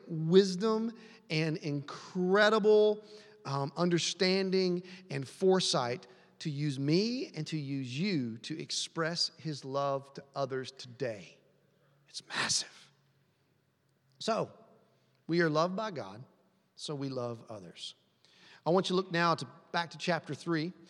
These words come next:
First John chapter three. Check out verse number, check out verse number sixteen.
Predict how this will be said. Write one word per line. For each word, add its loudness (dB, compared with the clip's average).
First -2
John -2
chapter 0
three. -4
Check -2
out 2
verse 0
number, 0
check -2
out 2
verse 4
number 0
sixteen. -2